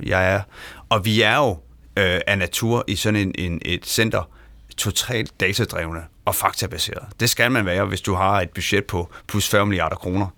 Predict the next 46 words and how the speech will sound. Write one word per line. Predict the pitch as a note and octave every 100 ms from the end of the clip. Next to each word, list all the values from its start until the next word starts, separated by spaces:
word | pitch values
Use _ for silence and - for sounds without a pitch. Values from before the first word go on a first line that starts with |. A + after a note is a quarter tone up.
| -
Vi | B2+
startede | - C3 F#3 F#3
egentlig | D3 C#3+
ganske | - D3 - A2+
fint | E3 A#3
med | D#3+
at | D#2
være | E2+ G2
nogenlunde, | G#2+ D3+ G3+ D3 C3 E3 C3 D#2 - -
øh, | A#2 G2+ E2+ D#2
faktabaseret. | D#2 B2 - B2+ F2+ - F2 F#2
Jeg | F#2+
synes, | D#3+ F3+ -
hovedstaden | G#2+ D3 F#3 G#2 F#2+
har | F2
et | G#2+
ganske | - A#2+ -
fint | F#2+ G#2 G2
klimaregnskab, | D3 F3+ - F2+ F#2 - - - - - - - - -
øh, | G2
har | F#2 A2
fået | - G#2+
udviklet | C3+ B2 F2+ F2
det. | A#2+ B2+
Det | D#3 D3+
gav | C#3 A#2
egentlig | B2 B2+
mig | F#2+ A2 A#2
sådan | - A#2+
fint, | A2+ A#2+ B2+
hvor, | G#2+ G#2 A2
hvor | A#2+ B2
er | A#2
det, | A#2 G#2
der | F2+
er | G2+
noget | G2+
C | - F#2+
O |
to. | E2+ A2 G#2+ - - - - -
Så | G#2+
ligesom | B2 C#3+ C3 G#2
at | F2+
når | F#2
jeg | G2+ A#2+
laver, | G#2 F#2 F2 E2 D#2